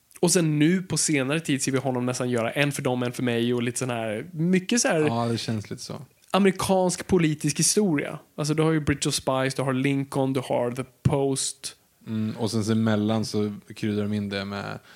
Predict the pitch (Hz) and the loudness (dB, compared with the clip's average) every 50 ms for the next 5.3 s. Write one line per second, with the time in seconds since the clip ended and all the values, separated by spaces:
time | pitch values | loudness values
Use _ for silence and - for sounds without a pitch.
0 | - - - _ - 110 113 113 107 104 104 101 95 110 104 104 101 101 98 101 | -20 -20 -16 _ -2 0 2 2 2 2 0 0 0 0 0 0 -2 -2 -4 -4
1 | - - - - - - 110 104 98 - _ - 143 131 110 104 104 104 104 104 | -6 -8 -10 -8 -6 -2 -2 -2 -2 -4 _ -2 0 0 2 2 2 0 0 0
2 | 104 - - - 113 117 117 120 117 113 - - - 240 240 196 196 220 208 160 | 0 0 0 2 2 2 2 0 0 0 0 0 2 2 2 2 2 2 2 4
3 | 196 214 196 202 185 - - - 175 - - - - - - - - 190 180 165 | 4 4 4 4 2 0 -2 -4 -6 -6 -8 -14 -16 -12 -4 0 2 4 4 4
4 | 143 127 - - 135 143 156 175 175 175 - - 127 113 107 101 - 107 107 107 | 2 0 0 2 2 2 2 0 -2 -4 -6 -8 -6 -4 -4 -4 -4 -2 -2 -2
5 | 104 107 - 107 110 | -4 -4 -6 -8 -10